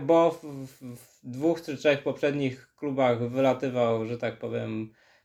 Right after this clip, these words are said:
dyscyplinarnie i, i ludzie mieli go dość.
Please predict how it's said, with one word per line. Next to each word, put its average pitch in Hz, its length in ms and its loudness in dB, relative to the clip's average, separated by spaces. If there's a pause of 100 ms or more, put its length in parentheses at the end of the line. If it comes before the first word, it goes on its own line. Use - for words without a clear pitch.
(100)
dyscyplinarnie 123 1040 0
i, 117 600 -4
i 123 40 -6
ludzie 127 240 0
mieli 123 240 0
go 120 120 4
dość. 113 440 -2